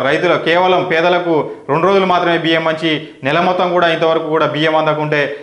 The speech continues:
మరి ఏం చేస్తా ఉన్నారో ఒకసారి ఆలోచించుకోవాలి. మరి పార్లమెంట్ టికెట్ కావాలి నాకు, లోక్సభకు పోటీ చేస్తా ఉన్నటువంటి రమేష్ రెడ్డి గారికి మరి బాధ్యత లేదా? ఈ సూర్యాపేట నియోజకవర్గంలో పేదలకు ఎక్కడ కూడా బియ్యం చెందట్లేదు. మరి ఆ బియ్యం ఎటుపోతా ఉంది, లోళ్ళకు లోళ్ళు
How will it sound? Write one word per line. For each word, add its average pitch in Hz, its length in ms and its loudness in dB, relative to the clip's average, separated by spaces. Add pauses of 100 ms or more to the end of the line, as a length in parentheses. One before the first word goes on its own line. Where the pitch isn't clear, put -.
(160)
మరి 143 160 2
ఏం 180 120 0
చేస్తా 175 280 2
ఉన్నారో 160 260 0
ఒకసారి 151 280 0
ఆలోచించుకోవాలి. 147 540 0
మరి 147 260 0 (280)
పార్లమెంట్ 185 420 0
టికెట్ 180 280 -2
కావాలి 165 340 2
నాకు, 160 240 0
లోక్సభకు 165 460 0
పోటీ 165 200 0
చేస్తా 165 260 2
ఉన్నటువంటి 156 720 0 (200)
రమేష్ 185 340 0
రెడ్డి 185 180 0
గారికి 180 220 2
మరి 165 180 2
బాధ్యత 165 360 0
లేదా? 165 320 2 (960)
ఈ 156 180 0
సూర్యాపేట 180 400 0
నియోజకవర్గంలో 170 680 0
పేదలకు 165 680 0 (200)
ఎక్కడ 175 240 0
కూడా 180 220 2
బియ్యం 156 440 0
చెందట్లేదు. 170 400 0
మరి 165 180 2
ఆ 147 120 0
బియ్యం 170 240 0
ఎటుపోతా 170 420 0
ఉంది, 160 540 0 (160)
లోళ్ళకు 175 360 2
లోళ్ళు 175 520 2